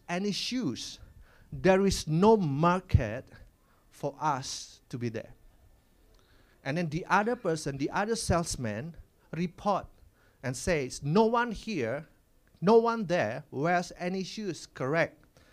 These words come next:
There is a huge market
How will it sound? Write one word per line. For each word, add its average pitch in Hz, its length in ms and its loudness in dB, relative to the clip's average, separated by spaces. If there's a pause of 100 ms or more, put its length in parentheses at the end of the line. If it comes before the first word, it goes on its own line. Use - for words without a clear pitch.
(420)
There 180 360 4
is 185 300 2
a 135 100 -2
huge - 680 2 (420)
market 147 720 0